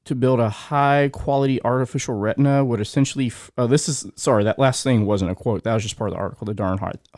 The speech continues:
uh, the darn hot, hot part. Um, this is a quote from a professor in, in neurosurgery and ophthalmology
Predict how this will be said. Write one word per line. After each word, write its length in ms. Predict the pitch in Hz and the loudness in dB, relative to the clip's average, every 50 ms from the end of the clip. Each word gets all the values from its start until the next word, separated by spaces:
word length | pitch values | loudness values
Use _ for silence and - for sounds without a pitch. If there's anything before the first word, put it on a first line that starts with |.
| - - | -10 -6
uh, 320 | 117 110 95 92 92 92 - _ _ _ _ _ _ _ - | -2 0 0 0 -2 -2 -6 _ _ _ _ _ _ _ -6
the 200 | - 110 95 82 - _ - | -4 -4 -4 -6 -12 _ -8
darn 260 | 107 113 110 104 90 95 | -4 -2 -2 0 -2 -2
hot, 300 | 95 101 101 101 - _ - | -2 -4 -6 -6 -8 _ -16
hot 440 | - - - - 107 - - - - | -20 -14 -8 -6 -6 -6 -8 -10 -14
part. 320 | - 101 98 - - _ _ _ _ _ _ _ _ _ _ _ _ _ _ - | -12 -10 -10 -10 -12 _ _ _ _ _ _ _ _ _ _ _ _ _ _ -6
Um, 500 | - 117 110 104 101 95 98 98 98 - - | -2 0 2 2 2 2 0 -2 -4 -6 -4
this 160 | - 135 - | -2 -2 0
is 120 | 131 107 101 | 0 -2 -2
a 60 | 98 | -4
quote 360 | - - 120 117 107 - - | -4 -2 -2 -2 -2 -2 -6
from 760 | - - 120 107 104 107 104 101 101 101 101 101 101 101 101 - _ _ _ _ _ _ _ - | -6 -2 0 2 2 2 2 0 0 0 0 0 0 0 -2 -4 _ _ _ _ _ _ _ -10
a 120 | - 107 101 | -8 -6 -6
professor 600 | - 107 - - 123 117 - - 120 110 107 104 - | -6 -6 -6 -2 -2 -2 -2 -2 -4 -4 -4 -4 -2
in, 920 | - 113 107 107 104 101 101 101 104 104 104 107 104 104 104 101 104 98 - | 0 0 2 2 2 0 0 0 0 0 0 0 0 0 0 0 -2 -2 -2
in 320 | - 113 101 104 107 - _ _ - | -2 -2 0 0 0 -2 _ _ 0
neurosurgery 960 | 117 117 123 127 123 131 131 131 - - 143 139 135 127 139 139 139 139 104 | 2 4 4 4 4 4 2 2 0 0 0 0 0 0 0 0 0 0 2
and 140 | 110 104 92 - | 0 0 0 -2
ophthalmology 1040 | 110 117 - - - 143 117 110 120 120 117 110 117 104 107 107 98 101 95 95 101 | -4 -6 -6 -6 -4 -2 0 0 0 0 0 -2 -2 -4 -4 -6 -4 -4 -4 -4 -4